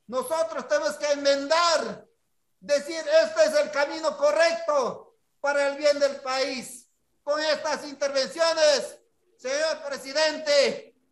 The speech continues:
colegas legisladores, les agradezco,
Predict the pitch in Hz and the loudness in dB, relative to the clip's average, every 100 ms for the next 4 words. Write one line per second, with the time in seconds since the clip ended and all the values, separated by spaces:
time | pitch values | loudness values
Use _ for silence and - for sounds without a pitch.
0 | _ - 277 294 302 294 285 277 269 277 | _ -6 -2 0 0 0 0 -2 -2 -2
1 | 302 320 302 269 226 - _ _ _ _ | 0 0 0 -2 -4 -14 _ _ _ _
2 | - 254 262 285 277 294 320 311 311 277 | -18 -12 -10 -6 -2 2 2 0 -2 -2
3 | 220 - - | -2 -10 -20